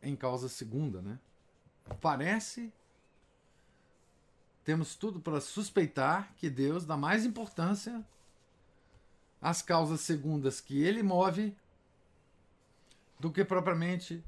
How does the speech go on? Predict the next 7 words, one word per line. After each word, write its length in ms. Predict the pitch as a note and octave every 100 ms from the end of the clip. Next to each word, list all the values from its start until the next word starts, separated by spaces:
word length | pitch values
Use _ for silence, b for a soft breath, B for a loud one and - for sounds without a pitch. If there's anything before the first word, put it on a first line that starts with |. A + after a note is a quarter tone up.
| b b b b b
ah, 500 | A2+ C#3 C#3 C3 A#2 -
as 240 | C#3+ C#3+
causas 340 | - C#3+ D3+ -
primeiras, 560 | F#3 F#3+ F#3 D3+ G#2+
quando 260 | - E3 E3
ele 120 | F3
move, 580 | D#3+ D#3 F3+ D#3+ F#3